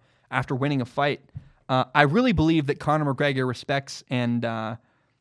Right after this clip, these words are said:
he, he respects Cowboy's gracious approach to life and the way he carries himself. And I think I just, it was a cool moment for Conor where it's like, "Okay,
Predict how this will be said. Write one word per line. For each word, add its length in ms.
he, 120
he 160
respects 440
Cowboy's 460
gracious 500
approach 460
to 100
life 420
and 100
the 60
way 160
he 80
carries 320
himself. 400
And 100
I 60
think 220
I 100
just, 200
it 60
was 140
a 40
cool 240
moment 320
for 80
Conor 300
where 80
it's 80
like, 180
"Okay, 540